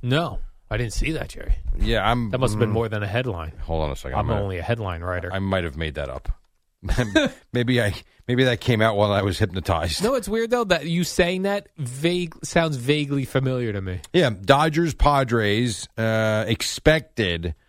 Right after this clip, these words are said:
Speaker 2: to open the twenty twenty-four season in South Korea.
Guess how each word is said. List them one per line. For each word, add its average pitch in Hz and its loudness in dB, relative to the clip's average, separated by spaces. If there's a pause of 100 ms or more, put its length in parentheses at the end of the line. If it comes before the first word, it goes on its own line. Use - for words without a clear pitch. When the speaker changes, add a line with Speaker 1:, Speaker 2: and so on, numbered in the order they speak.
(320)
Speaker 2:
to 113 2
open 120 2
the 107 0
twenty 127 0
twenty-four 120 -2
season 104 -2
in 90 -2
South - -4
Korea. 82 -6